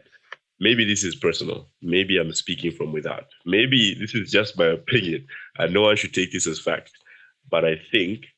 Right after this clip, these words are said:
we're being taken for a ride, and, uh, there's so much more that could be done to improve reliability, 'cause that's a big deal. 'Cause I was just complaining about, uh, how I can't really work from home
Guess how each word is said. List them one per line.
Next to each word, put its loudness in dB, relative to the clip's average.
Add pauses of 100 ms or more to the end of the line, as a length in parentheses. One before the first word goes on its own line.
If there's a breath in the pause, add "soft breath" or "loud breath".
(160)
we're -6
being -2
taken -2
for -4
a -4
ride, -2 (440 soft breath)
and, -2
uh, 0
there's -4
so 2
much -2
more 0
that -6
could -16
be -10
done -6 (120)
to -6
improve -6 (260)
reliability, -6
'cause -2
that's 0
a -4
big -4
deal. -2 (520 loud breath)
'Cause -2
I 6
was 2
just -4
complaining 0
about, -6 (140)
uh, -2
how 0
I -8
can't -4
really -6
work -4
from -8
home -2